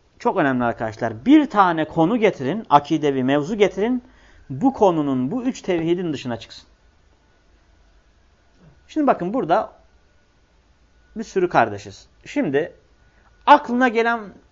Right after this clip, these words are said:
bir tane mevzu var mı arkadaşlar? Allah Azze ve Celle'nin kendisiyle alakalı akidevi bir mevzu ve bu üç tevhidin dışına çıkmış. Şimdi buna tabir sahihse, e, nakıt denir buna. Yani ney?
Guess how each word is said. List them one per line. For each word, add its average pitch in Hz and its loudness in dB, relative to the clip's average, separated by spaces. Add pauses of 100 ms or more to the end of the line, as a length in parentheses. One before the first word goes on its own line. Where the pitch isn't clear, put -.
(140)
bir 240 0
tane 214 4
mevzu 175 -2
var 165 6
mı 135 0
arkadaşlar? 117 -2 (200)
Allah 190 6
Azze 175 4
ve 175 -2
Celle'nin 165 -4
kendisiyle 156 -2
alakalı 143 2
akidevi 143 -6
bir 190 0
mevzu 160 -6 (320)
ve 160 0
bu 208 -8
üç - -4
tevhidin 156 -4
dışına 113 -12
çıkmış. - -20 (3000)
Şimdi 202 -8
buna 202 -4
tabir 180 2
sahihse, 196 -6 (960)
e, 139 -8
nakıt 143 0
denir 117 -6
buna. 110 -12
Yani 170 -2
ney? 226 0